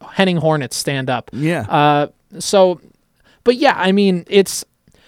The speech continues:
Speaker 1: I, I, I think they're gonna come along. I just think
Speaker 2: Of course.
Speaker 1: Sa-, Saint Thomas has the infrastructure, meaning they have money, but not just money, 'cause the University of Minnesota has money.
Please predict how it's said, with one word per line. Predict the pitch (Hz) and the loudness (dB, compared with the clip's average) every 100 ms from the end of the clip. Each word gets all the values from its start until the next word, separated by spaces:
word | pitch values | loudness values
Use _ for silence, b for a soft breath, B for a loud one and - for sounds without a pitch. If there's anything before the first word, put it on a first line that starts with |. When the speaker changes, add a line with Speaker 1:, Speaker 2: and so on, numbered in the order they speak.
| b b | b b
Speaker 1:
I, | 190 - | -2 -2
I, | 175 - 190 | -4 0 0
I | |
think | 196 269 240 | 2 0 4
they're | 226 | 4
gonna | 190 180 | 4 0
come | - 170 | 0 0
along. | 147 127 123 | 0 -4 -2
I | 165 | -2
just | 180 - | 0 0
think | 233 - | -2 -2
Speaker 2:
Of | - | -10
course. | - 233 - - | -6 -2 0 -2
Speaker 1:
Sa-, | - | -2
Saint | 226 285 240 | -2 -2 2
Thomas | 226 226 - | 2 2 0
has | 202 185 | 0 0
the | 170 160 | -2 0
infrastructure, | 175 - - 208 180 - 165 | 0 -2 -2 -2 -2 -2 -2
meaning | 165 160 | -2 -2
they | 160 | -2
have | 151 139 | -2 -2
money, | 147 147 151 - b - | -4 -2 -4 -6 b -2
but | 202 196 | 0 2
not | 247 285 | 2 0
just | 247 175 | -4 -4
money, | 165 139 143 | -4 -4 -6
'cause | 202 208 | -6 -4
the | |
University | 202 254 220 233 - 180 | -2 0 0 -2 -2 -2
of | 156 | 0
Minnesota | 156 - 160 160 - | -2 -2 -2 -2 0
has | 151 131 | -4 -4
money. | 127 139 120 | -8 -10 -10